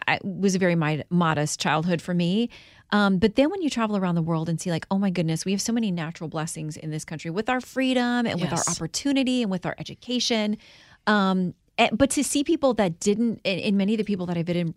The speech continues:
Speaker 1: visited in Brazil didn't have those same opportunities, but were joyous about
Speaker 2: Mm-hmm.
Speaker 1: life.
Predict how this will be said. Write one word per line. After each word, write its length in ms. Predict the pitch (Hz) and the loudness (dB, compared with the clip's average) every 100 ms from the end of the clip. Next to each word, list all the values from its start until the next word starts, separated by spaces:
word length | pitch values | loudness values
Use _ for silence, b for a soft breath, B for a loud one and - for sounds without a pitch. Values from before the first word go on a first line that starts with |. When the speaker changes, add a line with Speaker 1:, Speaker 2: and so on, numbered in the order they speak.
| - | -10
Speaker 1:
visited 380 | 160 185 185 160 | -6 -4 -2 -4
in 60 | |
Brazil 360 | 160 156 165 160 B B B | -4 -2 -2 -2 B B B
didn't 200 | 233 220 | 0 2
have 360 | 196 190 190 196 | 0 -2 -4 0
those 180 | 202 170 | 0 0
same 280 | 196 180 175 | 0 0 0
opportunities, 600 | 165 175 - 190 180 170 | -4 -6 -4 -4 -2 -2
but 200 | 185 165 | -2 -2
were 160 | 190 | -2
joyous 600 | 160 - 190 214 233 190 - | -2 -2 0 0 0 -2 -2
about 260 | 165 175 160 | -2 0 0
Speaker 2:
Mm-hmm. 80 | 143 | 0
Speaker 1:
life. 380 | - 131 - | -2 -6 -12